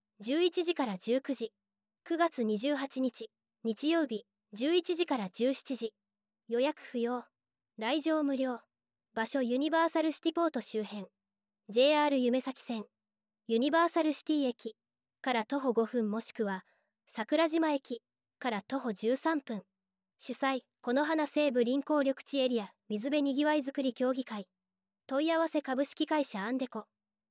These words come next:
会場には駐輪場のご用意があります。駐車場はありません。本イベント名である、大阪、桜島、リゾート、ガーデンパークは、この花西部臨港緑地エリア、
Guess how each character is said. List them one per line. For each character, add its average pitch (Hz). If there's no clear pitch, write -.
会 285
場 330
に 320
は 214
駐 302
輪 339
場 330
の 320
ご 277
用 359
意 320
が 233
あ 190
り 190
ま 190
す。 -
駐 294
車 330
場 311
は 277
あ 254
り 262
ま 262
せ 254
ん。 220
本 311
イ 220
ベ 262
ン 294
ト 320
名 277
で 220
あ 214
る、 208
大 226
阪、 254
桜 277
島、 254
リ 240
ゾ 320
ー -
ト、 240
ガ 233
ー 285
デ 294
ン 277
パ 277
ー 247
ク -
は、 202
こ 226
の 269
花 311
西 294
部 240
臨 262
港 294
緑 269
地 269
エ 262
リ 247
ア、 202